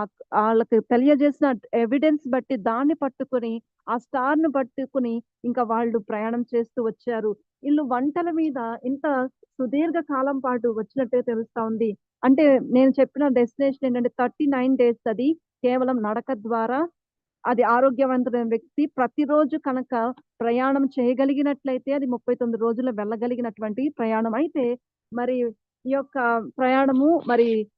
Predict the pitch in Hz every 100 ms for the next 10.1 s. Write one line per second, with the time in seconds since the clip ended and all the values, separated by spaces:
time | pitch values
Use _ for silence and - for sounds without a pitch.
0 | _ 226 269 294 302 277 269 254 233 220
1 | 220 220 - - 233 240 254 277 269 240
2 | 233 240 226 220 220 220 208 202 240 240
3 | 226 - 220 220 220 262 262 254 - -
4 | 220 233 220 220 208 202 - 269 254 240
5 | 226 - 226 208 196 208 214 208 226 220
6 | - 214 208 208 208 196 _ _ 233 302
7 | 330 294 277 277 269 269 247 247 - 247
8 | 220 233 226 220 220 240 240 240 254 -
9 | 202 240 277 247 269 226 220 214 214 214
10 | 220